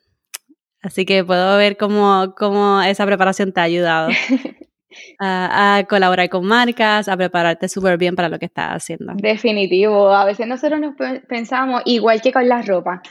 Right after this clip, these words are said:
Speaker 2: Solo tengo una manera de hacer esto, solo hay una manera de, de utilizar esta pieza. Y realmente las posibilidades son infinitas cuando uno se pone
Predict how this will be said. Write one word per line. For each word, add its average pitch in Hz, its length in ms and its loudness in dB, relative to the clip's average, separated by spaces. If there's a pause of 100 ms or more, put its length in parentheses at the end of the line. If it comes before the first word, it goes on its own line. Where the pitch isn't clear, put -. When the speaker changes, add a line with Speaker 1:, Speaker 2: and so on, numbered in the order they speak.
(140)
Speaker 2:
Solo 208 340 2
tengo 254 340 0
una 220 280 -4
manera 233 320 -2
de 220 40 2
hacer 208 220 0
esto, 185 360 0
solo 202 280 0
hay 220 160 2
una 214 200 -4
manera 214 360 0
de, 196 280 4
de 185 120 2
utilizar 185 440 0
esta 214 260 -2
pieza. 202 380 -4
Y 208 140 2
realmente 202 400 -4
las 220 160 -2
posibilidades 185 600 -2
son 220 280 -6
infinitas 202 840 -2
cuando 185 240 -4
uno 185 160 -6
se 202 140 -6
pone 196 320 -4